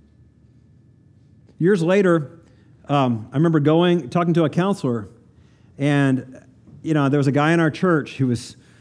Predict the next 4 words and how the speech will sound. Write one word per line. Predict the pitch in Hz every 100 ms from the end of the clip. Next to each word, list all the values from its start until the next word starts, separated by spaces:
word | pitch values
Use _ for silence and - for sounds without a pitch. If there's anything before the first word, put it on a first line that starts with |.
| _
super | - - 208 214 208 202 190 170 131 -
emotionally | 120 147 196 - 196 180 165 151 113 -
alive | 117 139 156 165 165 156 143 117
and | 98 95